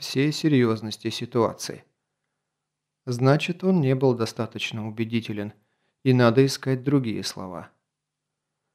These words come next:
Грон вздохнул и начал снова. «Поймите, нам предстоит война, которую до сих пор не вёл ни один из вас, и участие в ней отнюдь не подчиняется нашим собственным желаниям.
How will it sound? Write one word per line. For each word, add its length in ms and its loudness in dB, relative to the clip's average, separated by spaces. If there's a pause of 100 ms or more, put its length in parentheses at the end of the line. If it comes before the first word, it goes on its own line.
(220)
Грон 260 0
вздохнул 640 4
и 160 0
начал 360 -4
снова. 480 -10 (920)
«Поймите, 540 -2 (180)
нам 240 -2
предстоит 560 -6
война, 480 -2 (460)
которую 340 0
до 100 4
сих 240 -2
пор 200 4
не 160 4
вёл 260 6
ни 140 4
один 380 0
из 120 -12
вас, 380 -12 (680)
и 120 4
участие 560 4
в 60 4
ней 200 6
отнюдь 460 0
не 100 2
подчиняется 840 0
нашим 360 -2
собственным 640 -4
желаниям. 580 -2